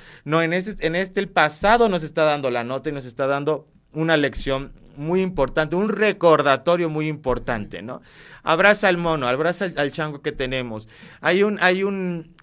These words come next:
un libro muy famosito entre las personas que les gusta divulgar ciencia, no recuerdo el autor, pero se llama un, un, un, El mono desnudo.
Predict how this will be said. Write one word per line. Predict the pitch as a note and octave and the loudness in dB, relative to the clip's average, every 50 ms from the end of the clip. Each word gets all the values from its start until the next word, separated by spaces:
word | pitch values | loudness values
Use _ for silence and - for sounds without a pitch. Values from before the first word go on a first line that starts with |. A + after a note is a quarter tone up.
| _ _ _ _ - | _ _ _ _ -8
un | E3+ E3+ | -4 0
libro | F3 F#3 F3+ F3 | 2 2 2 2
muy | E3 E3+ D#3+ | 0 0 -2
famosito | F3+ F3 D#3+ D3 C3 - D#3+ D3 D3 - C#3+ C#3 C#3+ D3+ D#3 | -2 -2 -2 -2 -2 -2 -2 -4 -2 0 2 2 4 2 2
entre | B2 C3 C3 B2 C3 | 0 -2 -4 -4 -2
las | B2 B2 B2 | -4 -4 -4
personas | - C3 A2+ C#3+ C#3 D3+ D3+ | -4 -8 -8 -6 -6 -6 -4
que | D#3 D3 | -4 -4
les | B2+ A#2+ A#2 | -4 -4 -4
gusta | B2+ A#2+ D#3 C#3+ | -6 -6 -4 -4
divulgar | C#3 A#2+ A#2 A2+ A#2+ B2 B2+ | -2 -2 -4 -4 -4 -4 -4
ciencia, | B2 - D#3 D3+ D3 C#3+ D3 - C#3 C3 | -4 -6 -8 -8 -8 -8 -8 -6 -6 -6
no | C3 C3+ | -4 -4
recuerdo | C#3 D#3 D3+ - C#3 C#3 | -4 -4 -4 -4 -4 -2
el | C#3+ C3+ | 0 -2
autor, | B2+ A#2+ B2 C3+ B2 - | -2 -2 -2 -6 -6 -6
pero | C3+ B2+ B2 | -6 -8 -8
se | - B2 | -6 -8
llama | A#2+ B2 C3 | -8 -6 -8
un, | C3 B2+ B2+ - - | -8 -10 -12 -12 -14
un, | - B2 A#2 A#2 - | -14 -14 -14 -12 -12
un, | B2+ B2 G#2 A2+ | -12 -10 -8 -8
El | A#2+ | -6
mono | A#2+ C3 C3 C3 C3+ | -6 -6 -4 -4 -4
desnudo. | B2+ B2+ B2 D3+ D3+ D3+ C3+ G#2+ | -4 -4 -6 -4 -4 -4 -4 -4